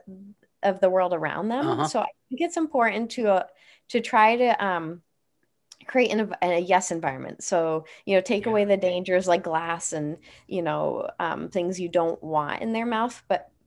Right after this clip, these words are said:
Speaker 1: you know, allow them to chew on the stick a little bit and get some dirt in their mouth.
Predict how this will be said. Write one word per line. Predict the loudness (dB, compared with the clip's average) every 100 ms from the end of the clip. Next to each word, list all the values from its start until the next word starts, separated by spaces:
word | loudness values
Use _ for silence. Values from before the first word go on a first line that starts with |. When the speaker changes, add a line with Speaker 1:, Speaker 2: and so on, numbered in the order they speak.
| _
Speaker 1:
you | -6
know, | -4 0
allow | 2 2 2
them | 0 -4
to | -8
chew | -10 -6 -4
on | -4
the | -8
stick | -10 -12 -12 -12
a |
little | -10 -8
bit | -6 -6 -6
and | -8 -10 -2
get | 0 0
some | -2 -4
dirt | -4 -4
in | -6
their | -8
mouth. | -6 -8 -10 _